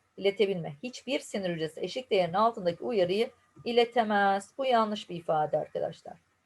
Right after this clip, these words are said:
Geliyorum ikiye. Depolarizasyon ve repolarizasyona neden olan iyon geçişini sağlama. Evet. İmpuls iletimi nasıl bir iletim arkadaşlar? Atlamalı iletim.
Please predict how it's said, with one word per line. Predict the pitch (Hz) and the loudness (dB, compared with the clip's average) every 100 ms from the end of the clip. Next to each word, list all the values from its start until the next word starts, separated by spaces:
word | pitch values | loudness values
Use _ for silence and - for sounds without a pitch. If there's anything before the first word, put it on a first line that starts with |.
| - | -2
Geliyorum | 285 269 277 | 2 4 4
ikiye. | 247 - 180 - _ - _ _ 208 | 2 0 0 0 _ -20 _ _ 0
Depolarizasyon | 269 330 311 311 302 302 285 311 311 | 2 2 2 2 6 6 6 0 4
ve | |
repolarizasyona | 285 285 285 277 269 269 262 262 285 | 4 4 4 6 6 6 4 4 -2
neden | 285 262 269 | 0 2 4
olan | 262 277 233 | 4 2 4
iyon | 247 285 | 2 4
geçişini | 233 214 - 165 | 0 -2 -8 -8
sağlama. | 160 165 151 151 - | 0 4 4 0 0
Evet. | 202 170 - _ _ _ | 4 4 2 _ _ _
İmpuls | 262 277 226 214 240 | -4 0 2 0 2
iletimi | 226 226 185 247 | 2 2 -2 -4
nasıl | 247 - 190 | -4 -4 -4
bir | |
iletim | 180 165 170 165 | 2 2 0 -6
arkadaşlar? | 156 170 160 - 233 294 _ - _ | -2 0 0 0 0 0 _ -20 _
Atlamalı | 175 170 - 185 170 226 | 0 2 2 2 2 -2
iletim. | 196 156 - 156 | 0 -2 -2 -16